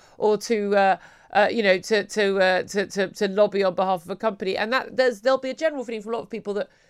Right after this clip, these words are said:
these, these people are getting away with something.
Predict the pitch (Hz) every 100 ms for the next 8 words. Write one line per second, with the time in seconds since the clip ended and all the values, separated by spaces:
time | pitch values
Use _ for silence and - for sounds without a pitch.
0 | _ - 294 294 _ 285 285 277 226 202
1 | 196 196 175 190 175 202 285 208 - 117
2 | 117 - -